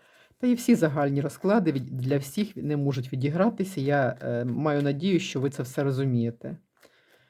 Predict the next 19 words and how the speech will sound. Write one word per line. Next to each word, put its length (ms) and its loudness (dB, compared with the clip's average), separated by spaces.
І 140 2
так, 380 -2
інформація 640 2
з 80 -8
потоку. 720 0
З 120 -12
першої 400 0
карти 380 4
ви 100 0
зрозумієте, 960 0
для 200 -4
кого 340 0
ця 220 -2
інформація, 800 -2
для 160 0
кого 260 4
прийшла 340 -6
ця 160 -4
інформація. 840 -4